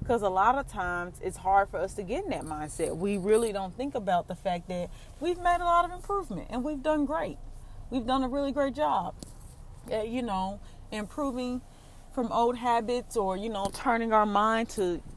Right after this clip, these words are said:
thinking more positive than negative. And it's because we don't focus on that. You know, we're always focused on the negative. We're never focused on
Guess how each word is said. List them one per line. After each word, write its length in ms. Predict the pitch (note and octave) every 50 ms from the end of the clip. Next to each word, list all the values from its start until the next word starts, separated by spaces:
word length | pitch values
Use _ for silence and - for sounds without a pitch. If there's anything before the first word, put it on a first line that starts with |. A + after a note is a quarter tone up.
| - - -
thinking 340 | A#3+ B3 A#3 - G#3 G3
more 280 | G3 G3 F#3+ F#3 F3+ F3+
positive 580 | F3 - A3+ G#3+ A3+ A3+ A#3 A#3 A3 A3 G#3 F#3
than 220 | F#3+ F3+ F3 F3
negative. 520 | F#3+ G#3 A3+ A3 - A3+ A#3 A#3+ A#3+ - - - - - - - - - - - - - - - - - - - -
And 120 | G#3+ A3+
it's 120 | A#3 - -
because 500 | C4 B3 - - B3 A3+ A3+ A3 - - - - - - -
we 220 | F3 G3 A3+ A3+
don't 240 | A3 A#3 A#3+ A#3+ -
focus 460 | - - A#3+ F4 G4+ - D#4+ - -
on 140 | F#3+ F3+ F3
that. 180 | F3 E3+ D#3 D#3
You 100 | F#3 F#3
know, 160 | F#3 F#3+ G#3
we're 180 | A3 A3+ G#3+
always 380 | - - G#3+ A3+ A3+ A3+ A#3 -
focused 320 | - G3+ A3 - A#3+ -
on 80 | A3 G#3+
the 80 | G3+ F#3+
negative. 400 | G3+ A3+ B3 G#3 F#3 E3+ D#3+ E3+
We're 140 | G3 G3+
never 340 | G3 F#3+ F#3+ G#3 A#3 A#3 A3+
focused 560 | A3 - - F#3 A3 A#3 - G3+ F3 - -
on 480 | - G3 F#3+ F#3 F3+ F3 F3 F3+ F3